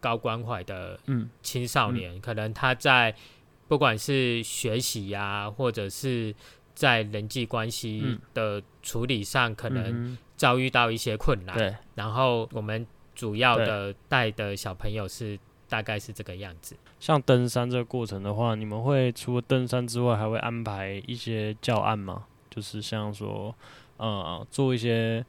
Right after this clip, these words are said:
Speaker 2: 教材啊，或者是一些活动，你们是什么方式啊？应该不是单纯的就是爬山吧？
Speaker 1: 对，我们除了爬山以外，我们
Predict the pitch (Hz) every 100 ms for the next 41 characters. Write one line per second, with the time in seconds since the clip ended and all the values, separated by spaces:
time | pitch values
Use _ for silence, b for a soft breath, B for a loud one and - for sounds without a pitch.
0 | - 143 117 - 101 98 98 98 113 110
1 | 98 110 101 107 101 101 101 - 101 92
2 | - 101 - 117 120 170 160 110 98 110
3 | 107 104 110 - 127 147 113 107 120 113
4 | 113 98 90 98 101 92 - - 147 117
5 | 101 - 139 131 139 139 143 - 156 185
6 | 156 143 131 147 143 131 107 127 127 110
7 | 107 104